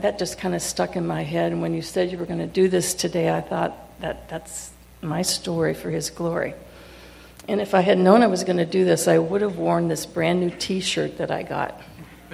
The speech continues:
You, you're used to seeing me in T-shirts. I don't know, but I wore this today. Anyhow, it says on it, it has a big circle, and it says, "Let me tell you about my Jesus."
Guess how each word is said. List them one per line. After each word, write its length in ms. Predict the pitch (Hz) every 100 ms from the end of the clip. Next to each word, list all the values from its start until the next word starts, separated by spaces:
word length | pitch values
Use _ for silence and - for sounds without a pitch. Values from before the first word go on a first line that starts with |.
| - 359 - - - 320 370 - - - - - - - - 185
You, 300 | 190 190 -
you're 140 | 180
used 240 | 175 165 170
to 60 |
seeing 280 | - 175 165
me 100 | 160
in 120 | 147
T-shirts. 500 | 151 175 - 160 139
I 80 | 165
don't 380 | 170 156 135 -
know, 160 | 151 - -
but 120 | 170 - -
I 100 | 156
wore 200 | 160 151
this 220 | 139 143
today. 360 | - 165 131 -
Anyhow, 340 | 190 214 175
it 180 | - 185
says 440 | - - 247 233 165
on 160 | 147
it, 20 |
it 40 | 143
has 140 | 151
a 40 | -
big 160 | 185
circle, 400 | - 214 214 190
and 80 | 160
it 100 | 151
says, 260 | - 165 151
"Let 200 | 185 214
me 100 | 214
tell 240 | - 175
you 140 | 180
about 260 | 170 156 -
my 160 | 143 165
Jesus." 680 | - 311 381 - - -